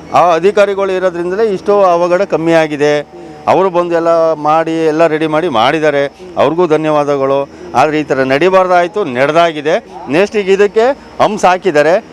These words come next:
ಇದೇ ರೀತಿ ನೋಡಿ, ಅಲ್ಲಿ ತೋರಿಸ್ಬೇಕಾರೆ ಆ ರಸ್ತೆಯಲ್ಲಿ ಇರೋಂಥ ಈ ನೋಡಿ, ಇಲ್ಲಿವರೆಗೂ ಬಂದು ಬ-, ಬೈಕು ಫುಟ್‌ಪಾತ್ ಐತಲ್ವಾ, ಇದೇ ಸರ್ವಿಸ್ ರೋಡ್ ಇದ್ರೆ ಈ ಥರ ಆಯ್ತಿತ್ತಾ?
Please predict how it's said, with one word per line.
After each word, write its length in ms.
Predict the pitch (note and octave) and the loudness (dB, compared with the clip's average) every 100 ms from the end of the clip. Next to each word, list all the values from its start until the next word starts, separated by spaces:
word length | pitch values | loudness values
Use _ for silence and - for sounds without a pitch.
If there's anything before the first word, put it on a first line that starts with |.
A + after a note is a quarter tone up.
| - C#3 | -12 -4
ಇದೇ 260 | D3+ G#3+ | 2 4
ರೀತಿ 400 | G#3 G#3 F#3 D#3+ D3+ | 4 2 0 -2 0
ನೋಡಿ, 220 | F#3 G3+ | 0 2
ಅಲ್ಲಿ 160 | F#3 F3+ | 0 0
ತೋರಿಸ್ಬೇಕಾರೆ 680 | G#3 A3 A3 G3 F#3+ C#3+ - - - F#3+ | -2 -2 -4 -2 0 0 -2 -14 -18 -4
ಆ 120 | A#2 D3 | 0 2
ರಸ್ತೆಯಲ್ಲಿ 540 | D#3+ E3 - A3 G#3+ | 2 0 0 2 2
ಇರೋಂಥ 420 | G#3 G3+ F#3+ F#3+ F#3 F3+ F3 D#3+ | 2 2 -2 -2 0 2 0 -2
ಈ 260 | E3+ F#3+ E3+ | -6 -6 -2
ನೋಡಿ, 240 | F#3+ F#3+ A2+ - - - D#3+ | 0 0 -2 -8 -20 -12 -4
ಇಲ್ಲಿವರೆಗೂ 640 | G3 A3+ A#3 A3 G#3 A#3 | -2 2 2 2 0 -4
ಬಂದು 380 | F#3 G3+ G#3 G#3+ | -2 -2 0 -2
ಬ-, 360 | G3+ F#3+ F3+ | 2 2 2
ಬೈಕು 320 | E3 G#3 G#3+ G3 | 0 -2 -2 -4
ಫುಟ್‌ಪಾತ್ 400 | F#3+ F#3 G3+ G3+ | -4 0 0 0
ಐತಲ್ವಾ, 440 | F#3 D#3+ E3 D3+ G#2 F#2+ - | 0 0 0 0 -4 -18 -6
ಇದೇ 240 | F3+ A#3 A#3 | 0 0 0
ಸರ್ವಿಸ್ 400 | G3 G3+ A3+ G#3 | -2 -2 -4 -2
ರೋಡ್ 180 | G#3 | 0
ಇದ್ರೆ 280 | G3+ G3 G#3 | 2 0 -2
ಈ 40 | G3 | 0
ಥರ 140 | G3 | 0
ಆಯ್ತಿತ್ತಾ? 560 | F#3+ F#3 F#3 F3+ G3 | 0 -2 -4 0 0